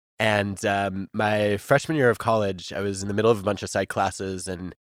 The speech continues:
I ended up taking an advertising sales job. And I was horrible at it. I had, I think, a group of clients who had a ninety-five percent renewal rate.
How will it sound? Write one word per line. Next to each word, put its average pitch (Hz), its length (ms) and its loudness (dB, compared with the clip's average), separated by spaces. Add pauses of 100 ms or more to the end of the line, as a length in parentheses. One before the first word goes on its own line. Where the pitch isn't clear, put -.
(160)
I 107 40 0
ended 127 140 2
up - 220 0 (280)
taking 120 240 -2
an 101 60 2
advertising 101 540 2
sales 82 240 -4
job. - 320 -8 (500)
And 101 140 -2
I 123 80 4
was 120 120 2
horrible 98 680 2
at 55 160 -8
it. - 80 -20 (360)
I 107 60 0
had, 117 220 4
I 110 60 4
think, - 440 -6
a 104 180 -4
group 123 200 -2
of 127 100 -4
clients 107 400 0
who 113 60 0
had 98 240 2
a 95 100 0
ninety-five 101 600 0
percent 104 280 -4
renewal 95 360 0
rate. 123 240 -2